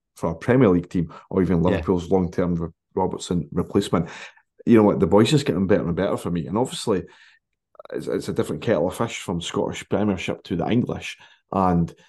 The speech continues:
Speaker 1: he probably would still need to improve on his defensive work. But I
Speaker 2: Mm.
Speaker 1: feel like his,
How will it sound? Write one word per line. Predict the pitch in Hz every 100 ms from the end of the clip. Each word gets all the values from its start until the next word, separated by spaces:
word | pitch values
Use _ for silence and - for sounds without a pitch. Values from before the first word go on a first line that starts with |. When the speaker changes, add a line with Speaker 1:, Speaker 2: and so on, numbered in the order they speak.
| - _ -
Speaker 1:
he |
probably | 98 113 120 127
would | 92 101 -
still | - 98
need | 92
to | 95
improve | 87 - 104 - -
on | 92 87
his | 85 87 85 - _ -
defensive | - 98 113 123 -
work. | - - - - - _ _ _ _
But | 101
I | 117
Speaker 2:
Mm. | 110
Speaker 1:
feel | 117
like | 117 -
his, | - 113 101 92 -